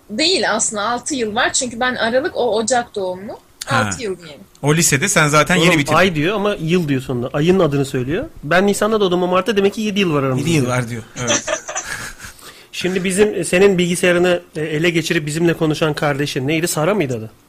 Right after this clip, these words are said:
Speaker 2: Sahra.
Speaker 3: Sahra. O, o kaç yaşında?
Speaker 1: O işte on sekiz.
Speaker 3: On sekiz. Ha, sen yirmi dört olduğuna göre altı yaş var, evet, orada. Yalnız onun sesi senden daha kalın geliyor. Daha böyle büyük zannettim ben senden.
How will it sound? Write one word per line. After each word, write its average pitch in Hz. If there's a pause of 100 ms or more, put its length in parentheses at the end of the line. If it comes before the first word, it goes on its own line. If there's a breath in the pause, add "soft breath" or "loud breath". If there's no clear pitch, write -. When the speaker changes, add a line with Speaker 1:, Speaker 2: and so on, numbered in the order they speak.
Speaker 2:
Sahra. 110
Speaker 3:
Sahra. 156
O, 180
o 196
kaç 247
yaşında? 190 (1160)
Speaker 1:
O 302 (340)
işte -
on 311
sekiz. - (140)
Speaker 3:
On 185
sekiz. 147
Ha, 160
sen 170
yirmi 156
dört 165
olduğuna 160
göre 175
altı 151
yaş 139
var, 123
evet, 123
orada. 117 (400 loud breath)
Yalnız 190
onun 214
sesi 202
senden 214
daha 214
kalın 147
geliyor. 127
Daha 165 (240)
böyle 135
büyük 156
zannettim 131
ben 127
senden. 117